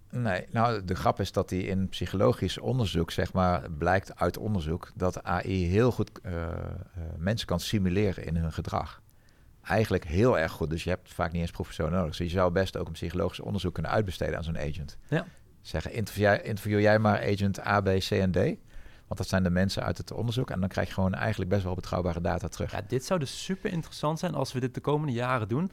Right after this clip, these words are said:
Speaker 2: Ga het nou eens echt uitvoeren en doe eens de methode
Speaker 1: Ja, ja,
Speaker 2: die
Speaker 1: ja.
Speaker 2: jij zegt en kijk maar eens even hoeveel er
Speaker 1: Ja.
Speaker 2: tussen zit.
Speaker 1: Ja, maar dat gebeurt ook en dat blijkt vrij betrouwbaar
Speaker 2: Ja,
Speaker 1: te
Speaker 2: ja,
Speaker 1: zijn.
Speaker 2: ik,
Speaker 1: Dat
Speaker 2: ik
Speaker 1: is
Speaker 2: vind dat
Speaker 1: bizar.
Speaker 2: super gaaf.
Speaker 1: Ja.
Speaker 2: En nog één extra opmerking, want ik hoor sommige mensen, eh, aan de andere kant van de podcast hoor ik denken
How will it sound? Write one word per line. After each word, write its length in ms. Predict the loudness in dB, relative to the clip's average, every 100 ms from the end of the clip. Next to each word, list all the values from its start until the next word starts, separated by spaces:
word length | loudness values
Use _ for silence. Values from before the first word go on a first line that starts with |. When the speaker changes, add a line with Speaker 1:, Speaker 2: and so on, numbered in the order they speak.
| -8
Speaker 2:
Ga 120 | -10 -4
het 80 |
nou 120 | -2 -2
eens 140 | -2
echt 240 | -4 -2
uitvoeren 540 | -2 -2 0 0 0 0
en 220 | 0 2
doe 160 | 2 0
eens 220 | -2 -8
de 260 | -4 0 2
methode 220 | 4 6 6
Speaker 1:
Ja, 40 |
ja, 40 | 6
Speaker 2:
die 80 | 6
Speaker 1:
ja. 60 |
Speaker 2:
jij 120 | 6 4
zegt 180 | 0
en 100 | -4
kijk 180 | -2 0
maar 80 | 0
eens 100 | 0
even 200 | 0 0
hoeveel 420 | -2 0 2 2
er 140 | 4 2
Speaker 1:
Ja. 100 | 2
Speaker 2:
tussen 260 | -2 -6 -6
zit. 240 | -12 -10 0
Speaker 1:
Ja, 160 | 2
maar 80 | 4
dat 140 | 4
gebeurt 380 | 4 8 8 8
ook 80 | 6
en 60 | 4
dat 80 |
blijkt 220 | 4 4 4
vrij 180 | 4 4
betrouwbaar 400 | 6 6 8 8
Speaker 2:
Ja, 60 |
Speaker 1:
te 60 | 4
Speaker 2:
ja, 40 |
Speaker 1:
zijn. 20 | 4
Speaker 2:
ik, 60 |
Speaker 1:
Dat 100 | 0
Speaker 2:
ik 40 | 2
Speaker 1:
is 60 |
Speaker 2:
vind 120 | 2 2
dat 80 | 2
Speaker 1:
bizar. 120 | 4
Speaker 2:
super 160 | 4 4
gaaf. 280 | 0 -4 2
Speaker 1:
Ja. 160 | 2 4
Speaker 2:
En 120 | 2
nog 160 | 0
één 280 | 0 -2 0
extra 320 | -4 -4 -6
opmerking, 340 | -4 -2 -2 0
want 160 | 0
ik 80 | 0
hoor 240 | 2 2 2
sommige 360 | -2 -2 -2
mensen, 640 | 0 0 2 4 4 4 2
eh, 200 | 0 0
aan 180 | 0
de 60 | 0
andere 280 | 0 0 -2
kant 240 | -2 -2
van 120 | -2 -4
de 60 |
podcast 540 | -2 -4 -2 -4 -4 -4
hoor 160 | -4
ik 120 | 0
denken 380 | 2 4 2 0